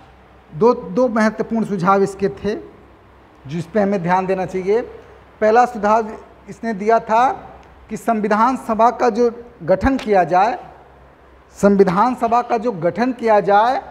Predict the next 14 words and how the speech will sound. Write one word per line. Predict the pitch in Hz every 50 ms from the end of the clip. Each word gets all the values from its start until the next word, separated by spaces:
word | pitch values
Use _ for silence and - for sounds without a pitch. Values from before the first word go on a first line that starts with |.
| - - - - - - _ _ _ _ _ _ _ 147
वो | 135 131 165 254 285 294 285 240 185 - - - - - - - - - - - _ _ _
प्रत्यक्ष | 240 240 240 - - 254 202 - -
रूप | 208 180 175 -
से | - - 156
हो। | 135 107 113 110 101 - - - - - _ _ _ - - - - - - - - - - - - - - - - - - - - - - - - - - - - - - - - - - - - - - - - - - - - - - - - - - - - - -
संविधान | - 175 175 180 170 165 175 180 196 233 240 214
सभा | - 208 202 208
के | 208 - 240
सदस्यों | - - 190 196 185 - - 220 226 220
का | - 202 196
जो | 190 202 175
गठन | 156 170 165 180 208 220
किया | 202 - - 196 185 175
जाए | 147 175 180 196 240 -